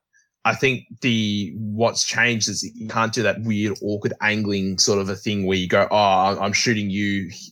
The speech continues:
on the ground, but then I hit your guy on the roof," sort of a, a scenario where you can put the template on their head and then a-, range it on an angle. Now it's like, no, you can't do that. It's on the ground.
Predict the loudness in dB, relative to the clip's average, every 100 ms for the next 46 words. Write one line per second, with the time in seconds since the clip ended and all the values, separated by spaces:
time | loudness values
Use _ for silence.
0 | _ 0 0 2 2 4 2 0 -2 0
1 | -2 -2 -6 -2 0 2 0 -2 0 0
2 | -2 -16 _ 0 0 2 0 0 -6 _
3 | _ _ _ -2 0 2 4 6 4 2
4 | _ -20 -6 -2 -2 -2 -4 -4 -4 -4
5 | -4 -2 0 2 2 2 0 0 2 2
6 | 0 -2 -2 -4 -10 _ _ -2 0 2
7 | 2 2 2 2 2 2 0 0 0 2
8 | 2 2 2 2 0 -2 0 2 2 0
9 | 0 0 0 -4 0 2 2 2 2 2
10 | -2